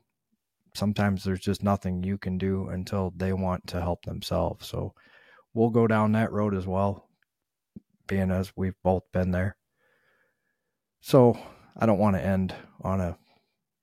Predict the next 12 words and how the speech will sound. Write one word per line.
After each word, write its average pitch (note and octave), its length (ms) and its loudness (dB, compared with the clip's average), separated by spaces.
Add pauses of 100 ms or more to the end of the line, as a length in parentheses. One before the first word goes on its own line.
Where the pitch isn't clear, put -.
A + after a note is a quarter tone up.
(680)
downer. G#2 420 4 (280)
It - 200 -10
was G2+ 120 -4
supposed - 280 -4
to G#2 60 -4
be G#2 80 2
a G2 60 2
Thanksgiving G2 680 -4
message, G2 400 -4
right? G#2+ 240 0 (140)
So - 280 -10 (1120)
anyway, A#2+ 480 6